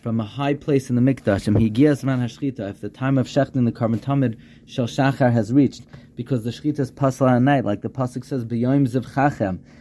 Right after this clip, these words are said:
The Memuna here is, according to Rashi and others, the Sgan Kohen Gadol.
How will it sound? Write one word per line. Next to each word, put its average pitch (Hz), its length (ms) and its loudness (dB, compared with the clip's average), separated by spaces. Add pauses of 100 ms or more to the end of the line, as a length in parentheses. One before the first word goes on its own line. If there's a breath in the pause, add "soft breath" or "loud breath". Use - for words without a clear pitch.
(200 loud breath)
The 107 80 -6
Memuna 151 420 4
here 151 440 2
is, 131 200 2
according 127 280 0
to 123 80 -2
Rashi 131 280 0
and 113 100 -2
others, 131 380 0
the 120 240 -6
Sgan 131 480 0
Kohen 123 360 2
Gadol. 95 420 0